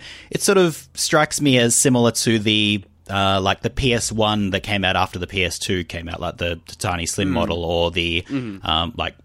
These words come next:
Speaker 1: Game Boy Micro that came out after the D S had come out. Like, it's a relatively cheap way to get into a platform that has a huge base of games already that are all probably gonna be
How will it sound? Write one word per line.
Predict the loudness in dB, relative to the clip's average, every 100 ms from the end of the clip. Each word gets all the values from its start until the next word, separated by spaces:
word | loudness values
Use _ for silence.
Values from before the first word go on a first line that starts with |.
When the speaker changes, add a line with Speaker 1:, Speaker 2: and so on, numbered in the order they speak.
| -4
Speaker 1:
Game | -2 -2
Boy | 0 0 0 -2
Micro | -2 0 0 -2 -4
that | -4 -6
came | -4 -2
out | 0
after | 0 -2 -4
the | -6
D | -4 -2
S | -2
had | -6 -8
come | -8 -6
out. | -6 -4
Like, | -4 -6 -12 -20 -18 -6
it's | -4 -4 -2
a | 0 0 0
relatively | 2 4 4 4 0 2 2
cheap | 2 2 2
way | 2 2 2
to | 0
get | -2 -2
into | -2 -2
a | -4
platform | -2 -4 -2 -2 0
that | -2
has | -4 -4
a |
huge | -6 -4 0 2 2 0 -4 -2
base | -2 -2
of | -4
games | -4 -4 -6 -6
already | -4 -4 -4 -4
that | -2
are | -2
all | -2
probably | -4 -6 -4
gonna | -4
be | -4 -6